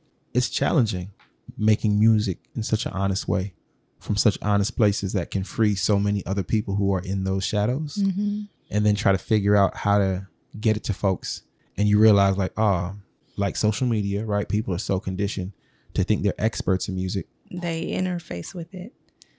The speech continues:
Speaker 1: Yeah,
Speaker 2: so
Speaker 1: but
Speaker 2: often, but it's not bu-, choicefully.
Speaker 1: No, they go to playlists, right?
Speaker 2: Right.
Speaker 1: Somebody picks the music for them and they say, "Oh, it's hot 'cause it's here."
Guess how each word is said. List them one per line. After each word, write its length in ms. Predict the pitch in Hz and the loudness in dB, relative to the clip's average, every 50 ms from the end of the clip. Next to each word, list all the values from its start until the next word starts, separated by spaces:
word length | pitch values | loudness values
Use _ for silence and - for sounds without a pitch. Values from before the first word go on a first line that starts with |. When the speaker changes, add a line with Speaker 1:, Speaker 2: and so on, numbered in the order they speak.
| _ _ - | _ _ 0
Speaker 1:
Yeah, 220 | 113 131 165 180 | 2 4 4 6
Speaker 2:
so 100 | 127 196 180 | 6 6 6
Speaker 1:
but 60 | 180 | 6
Speaker 2:
often, 500 | 180 175 196 220 - - - 190 180 175 | 4 2 2 0 -2 -2 -2 0 0 0
but 140 | 175 175 175 | 0 0 0
it's 160 | 170 170 - | -2 -2 -2
not 260 | 190 185 180 190 180 | -2 0 0 -2 -2
bu-, 180 | 180 - - - | -4 -4 -4 -4
choicefully. 720 | 190 - - 190 220 262 - - - 196 185 185 202 208 _ _ _ _ _ - - | -2 2 2 4 2 2 -2 -2 0 2 2 2 2 0 _ _ _ _ _ 2 4
Speaker 1:
No, 100 | 165 151 117 | 6 6 6
they 140 | 123 113 | 6 4
go 180 | - - 117 117 | 4 4 4 4
to 60 | 110 - | 4 2
playlists, 520 | - - 170 156 123 95 95 - - - | 0 0 0 0 0 -2 -4 -6 -4 0
right? 220 | 101 104 107 107 | 2 2 4 4
Speaker 2:
Right. 340 | 196 208 233 226 98 92 98 | 4 4 4 4 2 -2 0
Speaker 1:
Somebody 380 | - - 123 120 120 117 113 107 | 2 4 6 6 8 6 6 4
picks 260 | - - 113 - - | 4 2 2 2 2
the 80 | - 107 | 0 2
music 280 | 107 107 107 104 - - | 4 4 2 2 -2 0
for 240 | - 156 156 135 | 4 6 6 6
them 240 | 113 110 104 98 90 | 6 4 4 2 2
and 140 | 87 98 101 | 2 2 2
they 60 | 107 | 2
say, 200 | 107 - 107 107 | 2 2 2 2
"Oh, 160 | - 104 104 | 4 4 2
it's 120 | 101 95 - | 2 0 0
hot 260 | - 120 113 - - | -2 -2 -2 -2 -2
'cause 160 | - 98 95 | -2 -2 -2
it's 120 | 95 95 - | -2 -2 -2
here." 300 | - 135 113 95 101 | 0 0 0 0 -2